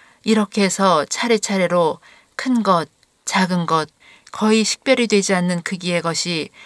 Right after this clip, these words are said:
수없이 나타나서는 모두가 똑같은 일을 반복하는 것이었다. 탐험가는 심히 불안한 상태에 있었다.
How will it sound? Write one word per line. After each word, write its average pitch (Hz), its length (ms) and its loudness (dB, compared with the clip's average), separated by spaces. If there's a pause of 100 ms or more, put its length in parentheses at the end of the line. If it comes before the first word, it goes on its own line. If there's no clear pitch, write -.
수없이 233 600 0
나타나서는 165 840 -2 (440)
모두가 185 680 4
똑같은 247 480 0
일을 185 320 0
반복하는 208 540 0
것이었다. 151 680 -6 (1400)
탐험가는 185 800 0
심히 202 800 0
불안한 214 340 2
상태에 202 340 -2
있었다. 151 600 -6